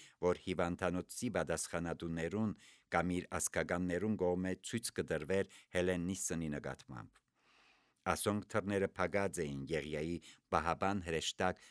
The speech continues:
Հելենիսսոնի թիմաց։ Թեև մենք գիտենք, որ Նիսսն ամեն շաբաթ հիվանդանոց կերտար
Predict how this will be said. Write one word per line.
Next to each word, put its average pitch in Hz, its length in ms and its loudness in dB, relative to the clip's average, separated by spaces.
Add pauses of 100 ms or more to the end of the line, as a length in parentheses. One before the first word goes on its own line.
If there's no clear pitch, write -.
Հելենիսսոնի 85 760 0
թիմաց։ 65 560 -8 (520)
Թեև 113 220 6
մենք 127 180 2
գիտենք, 123 400 2
որ 80 220 0 (280)
Նիսսն 110 500 4
ամեն 95 340 0
շաբաթ 95 480 -2
հիվանդանոց 85 640 -2
կերտար 82 480 -4